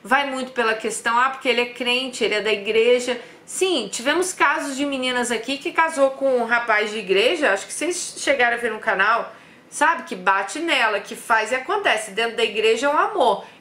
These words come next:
em casa é um demônio. Então, assim, muito cuidado, prestem muita atenção nos sinais, até porque eu vejo que são namoros mais rápidos, né? Você mal conhece,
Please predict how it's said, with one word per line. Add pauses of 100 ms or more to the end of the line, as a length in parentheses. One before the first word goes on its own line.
em
casa
é
um
demônio. (460)
Então,
assim, (560)
muito
cuidado,
prestem
muita
atenção
nos
sinais, (300)
até
porque
eu
vejo
que
são
namoros
mais
rápidos, (360)
né?
Você
mal
conhece,